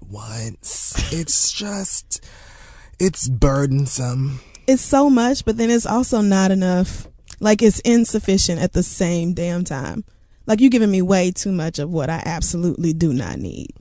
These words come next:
Speaker 1: Tiny, um, recently confirmed that she has gotten eye, she calls them eye implants. I don't know what the fuck,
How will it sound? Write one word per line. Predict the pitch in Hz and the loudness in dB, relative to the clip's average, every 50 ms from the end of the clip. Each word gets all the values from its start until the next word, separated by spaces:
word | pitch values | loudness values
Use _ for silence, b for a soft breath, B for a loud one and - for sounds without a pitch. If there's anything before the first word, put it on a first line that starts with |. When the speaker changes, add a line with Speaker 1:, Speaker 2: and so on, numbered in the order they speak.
| - _ _ _ - - - - - - - - - - B B B B B B B B B B B B B B - | -20 _ _ _ -20 -20 -20 -20 -20 -20 -20 -18 -16 -16 B B B B B B B B B B B B B B -10
Speaker 1:
Tiny, | - - 196 202 214 226 233 240 233 220 214 202 190 180 170 160 147 139 135 - - - | -6 -4 -2 0 0 0 0 0 0 0 0 0 0 0 0 0 0 0 -2 -4 -4 -4
um, | 139 135 127 120 120 117 113 110 113 110 - | -2 0 0 0 0 -2 -2 -4 -4 -6 -6
recently | 113 123 135 139 135 - 131 127 139 | -4 -4 -2 -2 -2 -4 -4 -6 -6
confirmed | 127 135 135 127 113 - - 117 113 107 107 107 107 107 110 107 | -6 -6 -6 -8 -8 -8 -8 -6 -6 -4 -6 -6 -6 -6 -6 -6
that | 113 98 104 104 104 - | -8 -6 -6 -8 -8 -10
she | - - - 120 117 113 113 | -12 -12 -10 -8 -6 -6 -6
has | 120 120 117 104 98 101 | -6 -6 -8 -8 -8 -10
gotten | 95 - 104 101 101 - - 98 95 95 98 98 - - _ _ - _ - _ - _ - _ _ _ _ _ _ _ _ _ _ - | -8 -8 -6 -6 -6 -6 -8 -8 -6 -6 -8 -8 -10 -14 _ _ -20 _ -20 _ -20 _ -20 _ _ _ _ _ _ _ _ _ _ -6
eye, | 110 113 117 113 113 - - - - | -4 -4 -2 -4 -4 -6 -8 -10 -10
she | - - - - 151 | -8 -8 -6 -6 -6
calls | - 147 147 139 123 110 | -4 -4 -2 -2 -2 -4
them | 110 98 - | -6 -6 -6
eye | - 98 98 101 | -6 -6 -6 -6
implants. | - - 95 92 98 - - 98 92 92 92 92 - - - | -6 -8 -8 -8 -8 -8 -8 -6 -6 -6 -6 -4 -6 -6 -4
I | 120 123 131 | -2 -2 -2
don't | 143 135 | -2 -2
know | 117 104 | -2 -2
what | 98 98 98 95 85 - | -2 -4 -4 -4 -6 -8
the | 104 | -10
fuck, | - - 95 92 95 | -10 -8 -8 -8 -8